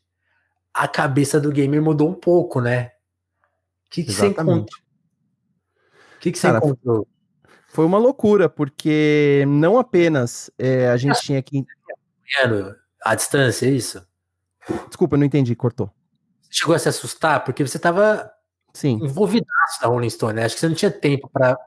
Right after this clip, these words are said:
Speaker 1: absorver as novidades da mesma maneira que antes, né?
Speaker 2: É, eu consegui manter um contato próximo com o mercado de games enquanto eu estive na Rolling Stone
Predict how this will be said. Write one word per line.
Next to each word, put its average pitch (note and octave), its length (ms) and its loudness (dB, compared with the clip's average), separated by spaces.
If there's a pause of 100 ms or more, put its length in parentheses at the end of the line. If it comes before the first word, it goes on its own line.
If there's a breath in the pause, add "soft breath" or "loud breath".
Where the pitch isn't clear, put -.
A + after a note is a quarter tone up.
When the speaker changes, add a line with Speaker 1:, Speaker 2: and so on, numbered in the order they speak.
(220)
Speaker 1:
absorver B2+ 520 0
as A#2+ 80 0
novidades A#2+ 440 -2
da B2+ 100 2
mesma B2 280 -4
maneira B2 380 0
que B2+ 140 -8
antes, A2+ 380 -10
né? G#2+ 100 -20 (240 loud breath)
Speaker 2:
É, C3+ 380 0
eu G#3 560 0
consegui E3+ 920 -2 (240)
manter D3 680 0
um B2+ 300 -4
contato C3 880 -4
próximo C#3+ 480 0
com B2 420 -2
o B2 260 -4
mercado B2 420 0
de A#2 120 -4
games C3 400 0
enquanto D#3 320 -2
eu D#3 60 2
estive C#3+ 220 -2
na D3 60 2
Rolling C3 300 0
Stone D3+ 540 0